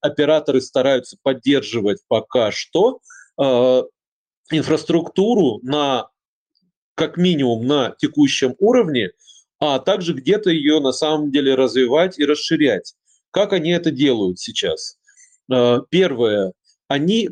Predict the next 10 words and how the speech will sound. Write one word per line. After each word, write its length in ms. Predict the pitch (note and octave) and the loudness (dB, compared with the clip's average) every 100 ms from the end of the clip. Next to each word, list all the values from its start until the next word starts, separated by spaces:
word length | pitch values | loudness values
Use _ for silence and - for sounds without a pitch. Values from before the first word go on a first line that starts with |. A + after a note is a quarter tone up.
| - - | -8 -2
по-, 400 | D#3+ D3+ D3 D3 | -2 0 -2 -2
по-, 160 | D3+ D3+ | -2 -2
они 220 | D3+ D3+ G#3 | -2 -2 0
оптимизировали 920 | E3+ - F3 D3+ C3 F#3 F#3+ F#3+ D#3 | -2 -2 0 0 2 2 4 2 0
использование 1120 | D#3+ - D3+ F3 F3+ F3 E3+ D#3+ D#3 D3+ C#3 - | -4 -4 2 2 2 0 0 2 2 2 0 -4
существующей, 1080 | - D#3 D3+ D3 D3 E3 E3 - - B2 B2 | -4 -2 -2 -4 0 2 2 0 0 2 0
э, 300 | - B2+ B2 | 0 0 0
существующей 1000 | - D#3 D3 - F3+ E3 - A#2+ B2 A2+ | 0 -2 -2 -2 0 2 -2 -2 0 0
своей 260 | - C#3 C#3+ | -2 0 0
инфраструктуры. 840 | C3 C3 - C3 - B2 F#2+ D#2 | 0 -4 -4 -6 -6 -4 -2 -4